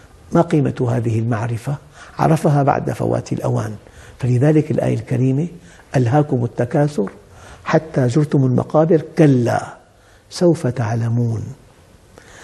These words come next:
لو أنه إنسان ينطلق بسيارة في طريق منحدر، منحدر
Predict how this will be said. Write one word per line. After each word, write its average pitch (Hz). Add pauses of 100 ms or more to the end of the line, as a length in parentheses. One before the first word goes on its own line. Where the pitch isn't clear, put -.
(240)
لو 180
أنه 180
إنسان 123 (1500)
ينطلق 175
بسيارة 131
في 131
طريق 143 (140)
منحدر، 131 (1040)
منحدر 131